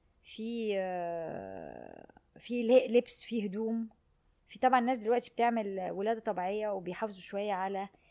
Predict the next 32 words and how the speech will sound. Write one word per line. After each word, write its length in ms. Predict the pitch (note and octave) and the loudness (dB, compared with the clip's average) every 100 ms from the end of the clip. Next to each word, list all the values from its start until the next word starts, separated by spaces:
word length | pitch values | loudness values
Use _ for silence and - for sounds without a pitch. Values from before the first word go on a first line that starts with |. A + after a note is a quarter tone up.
| _ - | _ -18
الحالة 420 | F3 F3 G#3 G#3+ | -14 -6 0 0
اللي 100 | G3 | 0
طالع 260 | F3+ G#3+ G#3 | -2 0 0
فيها 260 | - G#3+ G#3 | -2 -4 -4
البيبي، 400 | F3+ G3+ G3 G3 | -2 -2 -2 -4
بس 180 | G3 | -4
أنا 100 | A3 | -4
بتكلم 300 | G#3+ - B3 | -4 0 0
على 60 | A3+ | 0
الحالة 240 | G3+ A3+ | -2 0
العامة، 400 | A3+ G3+ G#3+ G3+ | 2 2 0 0
يعني 320 | E3+ D#3+ C#3+ D#3+ | -2 -4 -8 -8
المستشفيات 680 | F3 - - - F3+ G3 | -10 -12 -14 -6 -6 -6
الحالة 240 | F#3+ - F3+ | -8 -8 -8
العامة. 280 | E3+ F3+ F#3 - - | -6 -8 -10 -16 -14
الست 260 | A3 C#4 B3 | -6 -4 0
خدت 320 | C4+ C#4 C4 | 4 4 2
بيدورال، 520 | A3+ G3 G3 G#3 G#3+ G#3 _ _ - | -2 0 4 4 2 -4 _ _ -4
ما 140 | G3 | 0
هياش 240 | G#3+ B3 | 4 2
حاسة 280 | - B3+ A#3+ | 2 0 0
بابنها 260 | F#3+ G3+ A3 | -4 0 0
وهو 80 | G3+ | 2
طالع 240 | G#3 G#3 | 2 0
منها. 480 | F3+ F3+ F#3+ G3 G3+ _ - _ | -2 -4 -2 -4 -6 _ -20 _
فالطلق 1700 | - G3 F#3+ F3+ F3 F3+ E3+ F3 - F#3 - G#3 - - A#3 B3 - | -6 0 2 4 2 0 0 -2 -4 -6 -8 -10 -6 4 4 4 0
وال-، 400 | F#3+ F#3 F3+ F3 | -4 -2 -4 -6
وال-، 680 | F3 F3 E3 D#3 - E3 E3 | -6 -6 -6 -10 -10 -10 -10
والcontractions 800 | - F3+ G3+ A#3 A#3 - G3+ F3+ | -10 -6 2 2 2 -6 -8 -8
وكل 180 | F3+ A3 | -6 -6
الحاجات 360 | G#3+ F#3 G3+ | -4 -6 -4
دي 320 | G3 F#3 G3+ | -6 -4 -6